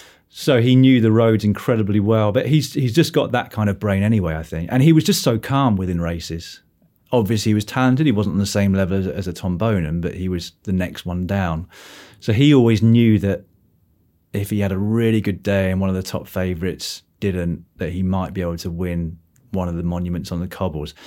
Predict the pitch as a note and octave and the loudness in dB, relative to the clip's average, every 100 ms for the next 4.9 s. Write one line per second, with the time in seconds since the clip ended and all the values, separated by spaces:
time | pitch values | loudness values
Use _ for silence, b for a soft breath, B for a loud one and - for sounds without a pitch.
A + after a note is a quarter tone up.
0 | B B - A#2+ B2 A2+ A2 G2 A#2 A#2+ | B B 0 4 4 2 0 0 -2 -2
1 | C3+ C3+ A2 G2 G2 G2+ F#2+ F#2+ F2+ F#2 | 0 2 2 0 0 0 -2 -2 -2 -4
2 | F2 E2 E2 D#2+ - F2+ F2 B B B | -4 -2 -2 -4 -4 -6 -6 B B B
3 | - B2+ A#2+ C3+ - B2+ A#2 B2 A2+ A#2+ | 2 4 4 2 2 2 4 2 4 2
4 | A#2 B2 A#2 G#2+ A2 B2 A2+ B2 | 4 4 2 2 2 2 0 -2